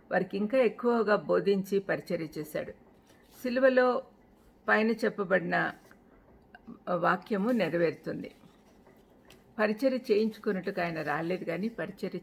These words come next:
చేయడానికి విమోచన క్రయధనంగా తన్ను తను అప్పగించుకున్నట్టుకు వచ్చాడని సిలువలో రుజువు చేసి, ఆయన చేసిన స్వార్థరహితమైన త్యాగాన్ని మాదిరిగా వదిలిపెట్టి వెళ్ళాడు.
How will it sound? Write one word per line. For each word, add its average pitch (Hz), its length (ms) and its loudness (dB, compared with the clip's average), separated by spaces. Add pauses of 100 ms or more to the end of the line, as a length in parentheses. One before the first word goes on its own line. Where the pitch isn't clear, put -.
(100)
చేయడానికి 175 680 -8 (920)
విమోచన 196 520 0
క్రయధనంగా 180 760 0
తన్ను 165 320 -6
తను 156 260 -6
అప్పగించుకున్నట్టుకు 175 840 -6
వచ్చాడని 160 580 -4
సిలువలో 165 460 -2
రుజువు 170 360 -2 (100)
చేసి, 170 400 -4 (540)
ఆయన 170 160 -4
చేసిన 185 640 -2 (400)
స్వార్థరహితమైన 175 1080 -2 (300)
త్యాగాన్ని 170 760 -2 (520)
మాదిరిగా 170 640 0 (160)
వదిలిపెట్టి 151 480 -6
వెళ్ళాడు. 131 360 -6